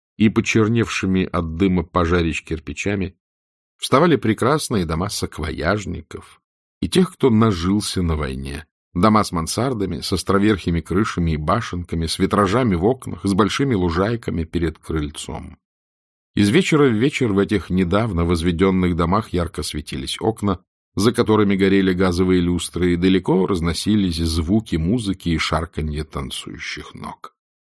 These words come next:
Женщины в шуршащих ярких шелках прогуливались по узким длинным верандам, окруженные мужчинами в вечерних костюмах. Хлопали пробки от шампанского.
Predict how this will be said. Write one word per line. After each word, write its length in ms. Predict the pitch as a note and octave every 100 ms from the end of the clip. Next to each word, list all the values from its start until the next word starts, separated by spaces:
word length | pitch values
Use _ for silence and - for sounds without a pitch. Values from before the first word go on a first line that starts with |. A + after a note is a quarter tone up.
| _ -
Женщины 520 | A2 F#3+ - D3 C3
в 60 | -
шуршащих 760 | B2 A2 - B2+ - - -
ярких 480 | F#2+ G#2 - F2 E2
шелках 560 | - F2 - E2+ E2+ -
прогуливались 680 | F2 F#2 G#2+ G2+ F#2+ F2+
по 120 | - E2+
узким 460 | F2+ - - E2
длинным 420 | E2 F2+ E2 D2+
верандам, 600 | C#2+ B1 F2+ G#2+ F2+ E2+ _ _ _ _
окруженные 560 | - B2 A2 C#3+ D3 C3
мужчинами 580 | A2+ - - A2+ A2+ E2
в 40 |
вечерних 500 | D#2 - D2 D2+ D2
костюмах. 840 | - - - - G1+ G1+ - - _ _ _ _ _ _ _ _ _ _ _ _ -
Хлопали 340 | D3 C3 F2+
пробки 340 | F#2 C#3+ -
от 120 | A2+ -
шампанского. 800 | G2+ F2+ F#2 E2+ - E2+ D#2+